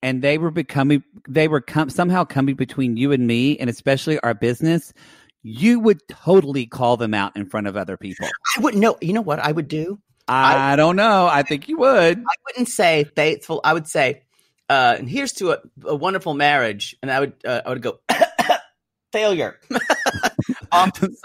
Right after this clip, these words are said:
Speaker 2: side.
Speaker 1: Because you
Speaker 2: I would
Speaker 1: love saying inappropriate things in crowds and having everyone stare at you. It literally is one of your favorite things to do.
Speaker 2: Yeah, but, and maybe, so maybe I'm seeing the thing in Suntory that I hate about myself.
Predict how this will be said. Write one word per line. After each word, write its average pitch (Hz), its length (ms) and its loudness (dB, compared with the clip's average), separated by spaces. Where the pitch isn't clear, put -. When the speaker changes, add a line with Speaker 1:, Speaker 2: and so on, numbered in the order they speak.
Speaker 2:
side. 101 280 2
Speaker 1:
Because 156 320 0
you 247 140 2
Speaker 2:
I - 60 4
would 147 100 4
Speaker 1:
love 170 320 4
saying 170 360 0
inappropriate 151 760 -2
things 131 260 -2
in 131 140 -4
crowds 131 480 0
and 135 140 -6
having 143 340 -4
everyone 131 400 -2
stare 113 400 -4
at 98 80 -8
you. 85 240 -12
It 131 200 -2
literally 156 440 4
is 127 100 -4
one 139 140 0
of 135 80 2
your 123 140 0
favorite 131 440 0
things 123 260 -2
to 117 100 -2
do. 92 400 -2
Speaker 2:
Yeah, 214 140 2
but, 165 180 0
and 160 220 -6
maybe, 170 340 0
so - 160 -4
maybe 170 320 -2
I'm 156 200 0
seeing 147 280 -4
the 135 100 -2
thing 135 240 -4
in 120 100 -4
Suntory 127 480 -4
that 117 80 -2
I 107 100 2
hate 117 200 0
about 117 180 2
myself. 120 580 0